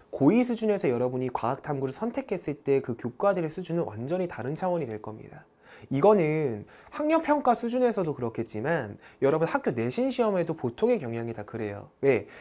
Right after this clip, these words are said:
여러분이 고일 때보다 고 이로 올라갔을 때 훨씬 더 학습 수준이나 아니면 사고력이나 논리적 판단력이나 이런 게 훨씬 더 증가하게 됐어. 벌써 니네가 일 년을 보내면서 그냥 보낸 게 아니잖아, 허송세월을. 학교에서도 그런 것들을 이제 변별력 있게 등급을 가르려면요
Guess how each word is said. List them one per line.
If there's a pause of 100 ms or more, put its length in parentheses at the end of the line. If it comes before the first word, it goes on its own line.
(100)
여러분이
고일
때보다
고
이로
올라갔을
때
훨씬
더
학습
수준이나
아니면
사고력이나
논리적
판단력이나
이런
게
훨씬
더
증가하게
됐어.
벌써
니네가 (240)
일
년을
보내면서
그냥
보낸
게
아니잖아,
허송세월을. (520)
학교에서도
그런
것들을
이제
변별력
있게
등급을
가르려면요